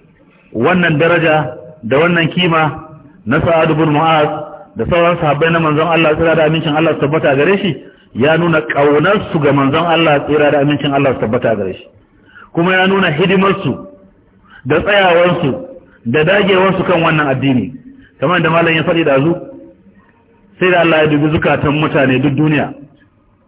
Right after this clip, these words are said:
Ya ga zuciyar da tafi tsarki ita ce zuciyar manzon Allah. Allah ya zaɓe shi. Sannan ya dubi zukatan sabbai, ya ga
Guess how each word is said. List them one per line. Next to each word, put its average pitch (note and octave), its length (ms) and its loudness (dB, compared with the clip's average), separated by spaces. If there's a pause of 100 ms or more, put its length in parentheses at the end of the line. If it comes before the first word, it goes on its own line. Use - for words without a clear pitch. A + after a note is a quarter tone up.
(760)
Ya C3+ 160 0
ga D#3+ 140 0
zuciyar F3+ 360 0
da D#3+ 100 0
tafi E3+ 240 -2
tsarki F3 440 -2
ita D#3 160 -2
ce D3+ 140 -2
zuciyar D3 300 -2
manzon B2+ 300 0
Allah. B2 260 0 (800)
Allah D3+ 280 2
ya C#3 100 2
zaɓe C3 260 2
shi. - 180 -12 (800)
Sannan F3 280 0
ya F#3 60 2
dubi E3+ 340 2
zukatan F#3 560 0 (640)
sabbai, E3+ 540 0 (840)
ya D3+ 140 2
ga F3 120 0